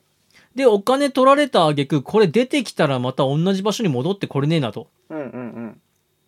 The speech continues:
Speaker 1: これは一旦戻ってまた来るってのは大変だなっていうことで、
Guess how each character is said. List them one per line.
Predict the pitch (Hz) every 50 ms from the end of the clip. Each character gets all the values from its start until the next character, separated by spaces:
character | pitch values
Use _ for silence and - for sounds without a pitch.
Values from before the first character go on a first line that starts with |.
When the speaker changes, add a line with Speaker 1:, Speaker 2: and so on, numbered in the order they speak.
| _ _ _ _ _ _ _ - - - - - - _
Speaker 1:
こ | - - - 160 185
れ | 190 190 202 208 214 226 226
は | 226 226 220 226
一 | 220 208 196 190 _ _ _ _ _ -
旦 | 214 226 240 240 240 233 226
戻 | 220 208 208 214 220
っ | 208 214
て | _ _ _ - 202 196
ま | 190 190 190 190
た | - 214 202
来 | 190 - - 240 226
る | 226 226 196
っ |
て | - _ _ _ - 208 196
の | 190 180
は | 170 170
大 | 165 - 175 180 196 202
変 | 190 202 208 208
だ | 202 202
な | 196 208 214 220
っ | 202 _
て | - 185
い | 156
う | 151
こ | 156 170 156
と | 156 151 143
で、 | 170 175 156 131